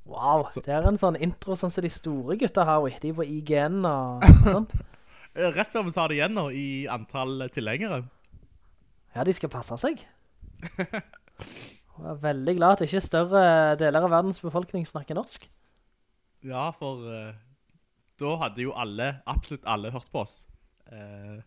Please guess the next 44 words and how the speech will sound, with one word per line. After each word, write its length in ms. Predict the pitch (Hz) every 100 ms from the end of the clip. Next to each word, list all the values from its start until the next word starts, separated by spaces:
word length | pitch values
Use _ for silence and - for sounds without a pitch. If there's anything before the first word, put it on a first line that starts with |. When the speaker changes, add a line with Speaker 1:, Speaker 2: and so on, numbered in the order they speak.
| -
Speaker 2:
unge 320 | 135 117 131
som 140 | 175 160
gamle. 360 | 113 95 123 131 _ _ _ -
Speaker 1:
Ja 100 | - 202
da, 80 | - -
fortrinnet 540 | 135 - - 180 202
til 140 | 156 143
I 20 |
G 140 | 143
N 160 | 147 202
er 60 | 160
jo 120 | 165
at 40 |
de 80 | 151
snakker 300 | 135 131 110
engelsk. 400 | 123 175 - - -
Utenom 320 | 143 143 147
Speaker 2:
Ja. 60 | 156
Speaker 1:
det 80 | 202
så 80 | 226
hadde 100 | 185
vi 80 |
tatt 140 | 160 -
rotta 240 | - -
på 140 | 160 175
de. 60 | 147 - _ _ _ _ _
Speaker 2:
Ja. 140 | 139 151 - _ _ _ _ _ _
Dessverre 360 | 160 160 165 214
så 100 | 170
har 160 | 156 170
vi 140 | 190
jo 100 | 170 147 151
et 240 | 151 - - 110 -
urnorsk, 640 | 165 127 110 160 - -
eh, 220 | 160 135 123
konsept 400 | 147 139 262 -
da, 140 | 110
så 160 | - 135
vi 180 | 135 143
kan 240 | - 135 139
jo 140 | 208
ikke 240 | 139 - 127
begynne 320 | 127 135
å 80 | 127